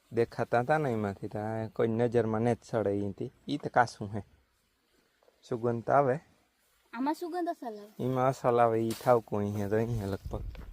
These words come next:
Speaker 1: એ વાં એક હે, ઈ બેગડેલ જેવું જ લાગે મને તો.
Speaker 2: હે?
Speaker 1: એ વાં હે ઈ. બગડેલ જેવું જ લાગે, હાવ પાક્યું ને લગભગ ઈ.
Speaker 2: પડવું? આમાં બે
Speaker 1: પડવા
Speaker 2: જાતના,
Speaker 1: દે છે ને.
Speaker 2: બે
Speaker 1: એમાં
Speaker 2: જાતના સંતરા હે.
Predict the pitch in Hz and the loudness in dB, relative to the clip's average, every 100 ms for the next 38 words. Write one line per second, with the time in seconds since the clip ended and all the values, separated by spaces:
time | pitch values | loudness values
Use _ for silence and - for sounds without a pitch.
0 | - - - - - - - - - _ | -16 -18 -20 -20 -20 -20 -20 -20 -20 _
1 | _ - - - - _ 175 165 151 120 | _ -20 -20 -20 -20 _ -6 -2 0 2
2 | 123 120 120 - 143 123 139 214 131 139 | 4 8 6 4 2 2 2 2 4 4
3 | 143 110 98 92 104 95 92 104 95 95 | 4 6 6 4 -2 -2 -2 -2 -2 -4
4 | 95 98 95 104 110 240 247 - - - | -4 -4 -4 -8 -10 -10 -10 -14 -20 -18
5 | - - - - - 127 120 120 120 120 | -12 -8 -4 -2 -2 -2 0 0 -2 -4
6 | 117 107 - - - - - - - - | -6 -8 -8 -8 -6 -2 0 2 2 2
7 | - 135 123 110 101 - 110 98 101 107 | 2 2 4 2 2 2 0 -2 -4 -6
8 | 101 104 - 117 113 120 - 117 113 98 | -6 -6 -4 0 2 0 -4 -6 -4 -4
9 | 95 95 - - - - - 247 269 330 | -8 -10 -12 -12 -12 -10 -4 2 2 2
10 | 392 - - - - - - - - - | -4 -6 -6 -8 -12 -14 -18 -12 -4 -4
11 | - - - - - - - - 349 254 | -4 -8 -8 -8 -6 -4 -4 -4 -8 -6
12 | 311 349 143 151 131 117 123 135 185 185 | -4 6 8 10 8 6 6 2 0 -2
13 | - - - - 285 330 302 262 247 233 | -4 -6 -6 -8 -2 2 4 2 0 -6
14 | 240 233 240 269 | -8 -4 -2 -2